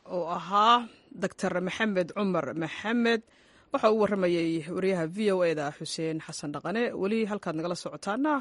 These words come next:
waa laanta afka Soomaaliga V O A, si toosa ayaad uga dhagaysanaysaan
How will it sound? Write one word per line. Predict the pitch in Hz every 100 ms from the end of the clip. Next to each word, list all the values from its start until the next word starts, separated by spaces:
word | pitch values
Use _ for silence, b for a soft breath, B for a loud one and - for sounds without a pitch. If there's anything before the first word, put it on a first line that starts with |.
| 247
waa | 220
laanta | 226 226 208
afka | 196 185
Soomaaliga | 185 180 170 160
V | 170 160
O | 143
A, |
si | 147 -
toosa | - 160 - 233 214 b b b b -
ayaad | 233
uga | 196
dhagaysanaysaan | 196 156 160 180 156 - 156